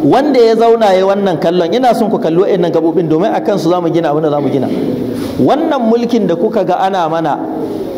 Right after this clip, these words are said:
Bahaushe ya ce, "Ba banza ba an bigi me? Biri da rani." Haka ne ko? Ya ce, "Ba banza ba," ya san bashi ne ya biya. Ɓarnan me? Ɓarnar da ya yi lokacin me? To mu je.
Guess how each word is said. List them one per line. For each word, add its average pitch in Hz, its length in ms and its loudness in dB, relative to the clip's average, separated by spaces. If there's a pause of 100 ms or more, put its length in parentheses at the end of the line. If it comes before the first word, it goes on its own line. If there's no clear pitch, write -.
(120)
Bahaushe 254 320 2
ya 240 60 0
ce, 226 200 0
"Ba 180 280 2
banza 208 500 2
ba 202 180 0
an 208 200 -2
bigi 175 240 2
me? 165 160 0 (1000)
Biri 190 320 2
da 143 140 0
rani." 147 360 0 (460)
Haka 196 260 0
ne 196 100 0
ko? 226 380 -2 (300)
Ya 180 100 4
ce, 208 180 2
"Ba 170 200 4
banza 180 340 2
ba," 180 100 0
ya 196 160 4
san 214 180 -2 (240)
bashi 262 360 2
ne 175 260 2
ya 170 60 4
biya. 165 300 2 (300)
Ɓarnan 208 340 2
me? 226 140 4 (600)
Ɓarnar 208 260 2
da 269 80 2
ya 208 160 8
yi 214 60 4
lokacin 226 400 2
me? 180 160 0 (2500)
To 131 100 0
mu 135 100 0
je. 135 140 0